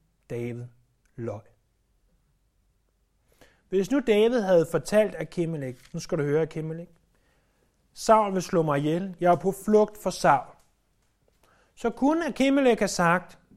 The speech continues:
"Jeg, jeg kan altså ikke hjælpe dig. Jeg vil ikke risikere mit eget, eller slet ikke alle andres liv her.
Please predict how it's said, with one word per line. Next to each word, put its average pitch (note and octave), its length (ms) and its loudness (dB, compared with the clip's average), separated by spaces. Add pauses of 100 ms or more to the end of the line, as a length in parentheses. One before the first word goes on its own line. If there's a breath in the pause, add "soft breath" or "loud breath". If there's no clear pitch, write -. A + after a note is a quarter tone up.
(1000)
"Jeg, F#3 220 -2
jeg F3+ 160 -4
kan G3 180 0
altså F3+ 220 -2
ikke G#3 120 -8 (920)
hjælpe C#3 320 -8
dig. - 80 -20 (640)
Jeg E3+ 140 -2
vil G3 80 -2
ikke G3 180 -4
risikere E3+ 600 -8 (680 soft breath)
mit D3+ 420 -8
eget, D#3+ 420 -2
eller C3+ 140 -4
slet F#3+ 320 -4
ikke D3+ 220 -4
alle C#3+ 200 -4
andres D3+ 460 -8
liv C#3+ 200 -12
her. C3+ 180 -14